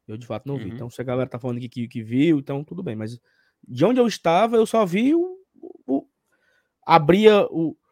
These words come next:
Speaker 1: o clarão da briga e a turma no braço, mas eu não, eu não vi a cadeira voando. Então, então, se a galera falou que viu, eu acredito no,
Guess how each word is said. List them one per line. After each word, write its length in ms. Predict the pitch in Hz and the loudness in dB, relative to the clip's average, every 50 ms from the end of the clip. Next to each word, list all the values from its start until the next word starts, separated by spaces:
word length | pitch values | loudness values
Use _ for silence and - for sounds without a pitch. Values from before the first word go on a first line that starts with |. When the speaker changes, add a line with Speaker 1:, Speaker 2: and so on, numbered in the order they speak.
| _ _ - | _ _ -16
Speaker 1:
o 100 | 156 147 | -16 -12
clarão 420 | - - 190 180 170 165 165 170 | -4 2 4 6 6 6 2 0
da 140 | 170 170 165 | 0 0 0
briga 440 | 165 170 175 196 226 262 277 294 302 | 0 0 -2 -2 -2 -4 -4 -4 -4
e 60 | 294 | -4
a 80 | 277 - | -4 -4
turma 260 | - - 233 220 214 | -4 -6 -6 -4 -4
no 220 | 214 214 202 202 | -6 -6 -6 -6
braço, 760 | 180 180 190 190 220 247 269 269 - - 311 311 311 349 - _ | -2 0 0 2 2 0 -4 -6 -8 -10 -10 -10 -10 -10 -14 _
mas 220 | - 214 214 208 202 | -12 -8 -8 -6 -4
eu 100 | 208 202 | -4 -6
não, 320 | 202 220 262 285 285 - - | -6 -6 -6 -6 -8 -10 -8
eu 100 | - 175 | -8 -6
não 160 | 175 196 226 208 | -6 -6 -6 -4
vi 100 | 240 240 | -4 -6
a 60 | 233 | -6
cadeira 280 | - - 190 196 196 190 | -6 -6 -6 -4 -4 -4
voando. 320 | 196 240 233 165 113 110 | -4 -4 -4 -4 -4 -8
Então, 340 | 107 - 151 170 170 165 151 151 165 _ | -10 -12 -14 -14 -14 -16 -18 -20 -20 _
então, 160 | - - 165 | -16 -16 -14
se 100 | 156 - | -12 -8
a 40 | 151 | -6
galera 140 | 151 151 147 | -6 -6 -6
falou 200 | - 156 151 151 | -4 -4 -4 -4
que 120 | 151 165 | -4 -6
viu, 200 | 151 160 180 208 | -8 -8 -6 -6
eu 100 | 214 202 | -4 -6
acredito 460 | 202 196 - 190 175 165 185 175 - 202 | -6 -6 -6 -8 -8 -8 -10 -12 -12 -14
no, 240 | 196 196 190 - | -14 -14 -14 -16